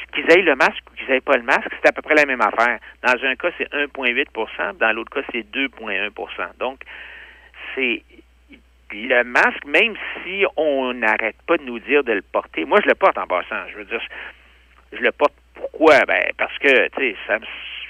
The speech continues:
je trouve que c'est une marque de civisme, tu sais. Je veux dire, si je l'ai, je veux pas le donner à personne, là, mais, mais je me demande à chaque fois, ça donne-tu quelque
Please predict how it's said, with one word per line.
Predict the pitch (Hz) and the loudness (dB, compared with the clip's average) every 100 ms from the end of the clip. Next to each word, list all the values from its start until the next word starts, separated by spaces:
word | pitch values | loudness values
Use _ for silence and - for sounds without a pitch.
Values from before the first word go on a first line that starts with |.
| - - | -18 -14
je | |
trouve | - - | -10 -4
que | 123 | -2
c'est | 127 131 | -2 -6
une | 113 | -2
marque | 117 - | 0 -2
de | 95 - - | -4 -8 -6
civisme, | 120 110 - 123 - | -4 -4 -4 -6 -6
tu | |
sais. | 127 127 | -2 -2
Je | 104 | -2
veux | |
dire, | 98 - - | -8 -4 -2
si | - | 0
je | |
l'ai, | 113 104 127 | 0 2 2
je | 104 | 2
veux | |
pas | 98 | -2
le | 113 | 2
donner | 104 110 | 4 6
à | |
personne, | 107 98 123 190 190 | 4 0 0 0 2
là, | |
mais, | 175 120 - - - - | 0 0 -4 -14 -14 -8
mais | 120 110 | -2 -2
je | 87 120 | 0 2
me | 113 | 2
demande | 113 196 147 | 4 4 4
à | - | 2
chaque | 92 - | 0 -2
fois, | - 156 | 0 2
ça | 113 98 | 2 2
donne-tu | - 110 101 - - | 2 -2 -2 -12 -4
quelque | - - | -4 0